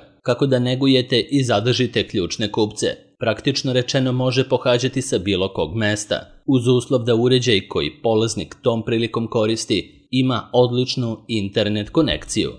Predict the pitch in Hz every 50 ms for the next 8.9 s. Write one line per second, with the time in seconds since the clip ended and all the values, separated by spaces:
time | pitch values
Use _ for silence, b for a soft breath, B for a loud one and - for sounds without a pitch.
0 | - - - - 104 95 - - - 117 120 127 135 131 131 - - 123 120 120
1 | - - 131 - - 90 82 - 120 117 117 110 - - 123 87 - - - _
2 | _ _ - 123 123 123 131 127 131 127 123 127 117 120 - - 117 85 82 92
3 | 110 117 - - - 131 110 107 95 - - - _ _ - - - 123 113 -
4 | 127 120 123 123 - 131 113 - - 123 120 123 131 139 135 - 139 127 123 123
5 | 123 - 131 127 127 - 131 117 117 - - - 80 165 - 123 113 110 110 -
6 | 123 110 107 - - 127 107 107 98 82 - - - _ _ 139 135 135 - 117
7 | 120 113 - - 135 123 127 135 135 127 123 120 113 98 - - - 113 113 104
8 | 95 90 - - - - 67 - - - - 110 101 104 107 - - 120